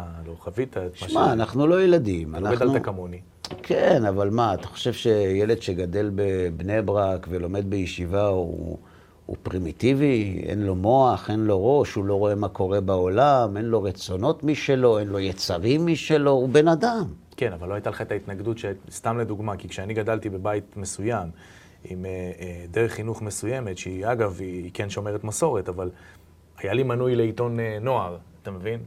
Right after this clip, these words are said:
Speaker 1: ו-, ב-, ב-, בעיתוני נוער, מה שבתורה אומרים לך שאסור, שם היה כתוב שבריא. לדוגמה.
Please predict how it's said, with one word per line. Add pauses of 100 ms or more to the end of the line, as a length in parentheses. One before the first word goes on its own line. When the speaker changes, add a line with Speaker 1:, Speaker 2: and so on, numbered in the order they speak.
Speaker 1:
ו-,
ב-,
ב-,
בעיתוני
נוער,
מה
שבתורה
אומרים
לך
שאסור,
שם
היה
כתוב
שבריא. (520)
לדוגמה.